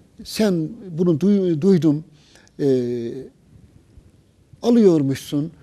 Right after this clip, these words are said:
fakirlere dağıtıyormuşsun. Adeta abone gibi onları öğren-, öğrenmişsin, dağıtıyormuşsun.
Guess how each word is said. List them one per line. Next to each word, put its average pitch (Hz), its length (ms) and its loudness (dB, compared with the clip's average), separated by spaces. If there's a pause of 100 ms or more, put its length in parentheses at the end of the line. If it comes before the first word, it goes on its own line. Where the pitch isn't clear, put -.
(200)
fakirlere 175 600 -4
dağıtıyormuşsun. 131 960 -8
Adeta 175 440 -8
abone 143 340 -2
gibi 110 220 -8
onları 135 320 -4
öğren-, 160 460 -2 (100)
öğrenmişsin, 151 760 -4
dağıtıyormuşsun. 160 800 -6